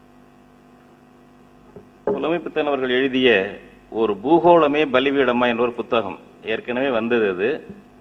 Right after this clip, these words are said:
இப்பொழுது கொடுத்தார்கள். இந்த பூகோள அமைப்பு காரணமாக இந்தியாவின் பக்கத்திலே ஈழம் இருப்பதால் அதற்கு இவ்வளவு பெரிய ஆபத்து இருக்கிறது, இதை அவர்கள்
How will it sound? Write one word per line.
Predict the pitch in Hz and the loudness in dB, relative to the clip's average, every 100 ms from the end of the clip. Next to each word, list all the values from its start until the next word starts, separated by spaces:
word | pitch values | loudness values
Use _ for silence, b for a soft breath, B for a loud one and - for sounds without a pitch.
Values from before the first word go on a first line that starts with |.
| - - | -20 -20
இப்பொழுது | - 104 104 92 | -8 -2 -2 0
கொடுத்தார்கள். | 110 110 107 90 92 110 - - - - - - - - - - - - - | -2 2 0 0 -2 -2 -4 -18 -20 -20 -20 -20 -20 -20 -20 -20 -20 -20 -14
இந்த | 110 110 | -6 -4
பூகோள | 117 175 180 190 185 156 | 2 2 4 4 6 6
அமைப்பு | 139 170 175 175 | 4 0 0 -2
காரணமாக | 147 143 143 135 131 127 160 | 2 2 2 2 2 2 0
இந்தியாவின் | 147 139 156 170 170 165 147 | -2 -4 0 4 6 4 2
பக்கத்திலே | 123 127 160 139 151 143 131 | -2 0 -2 -2 0 0 2
ஈழம் | 156 151 127 | 2 2 0
இருப்பதால் | 131 139 131 117 147 147 | -2 -2 -2 2 4 4
அதற்கு | 131 123 - 120 104 | 2 -2 -6 -4 -2
இவ்வளவு | 110 117 113 | -2 -2 -2
பெரிய | 113 110 104 92 90 | -2 0 0 0 2
ஆபத்து | 117 135 135 | 0 0 -4
இருக்கிறது, | 113 104 104 95 104 101 78 - - - - - - - - - - - | -6 -4 -4 -2 0 0 -4 -8 -20 -20 -20 -20 -20 -20 -20 -20 -20 -10
இதை | 113 | -4
அவர்கள் | 127 117 | 0 0